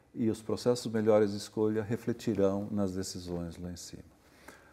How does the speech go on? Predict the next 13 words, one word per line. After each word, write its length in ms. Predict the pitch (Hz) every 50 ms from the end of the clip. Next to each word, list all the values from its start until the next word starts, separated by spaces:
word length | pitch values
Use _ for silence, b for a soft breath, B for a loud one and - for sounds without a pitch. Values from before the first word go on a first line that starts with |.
| B B -
É 120 | 120 120
evidentemente 760 | 123 117 110 104 120 135 123 - 104 101 107 117 123 - - 104
que 240 | - - 101 92 87
sempre 500 | - - - - 123 120 113 - 113 90
será 340 | - - 92 90 87 87
assim. 360 | 87 85 - - - 69 67 64 - - b b b b b b b b _
Quem 200 | - - 98 95
decide 520 | 92 95 90 - - - 120 117 107 98 92
politicamente 1040 | - - 95 90 92 90 - - - - 87 80 85 85 87 90 90 - - 90 - -
ou 140 | 85 85
quem 240 | - - 104 104 104
conduz 800 | 101 - - 110 101 101 95 104 113 123 131 127 120 110 95 82 87
o, 80 | 85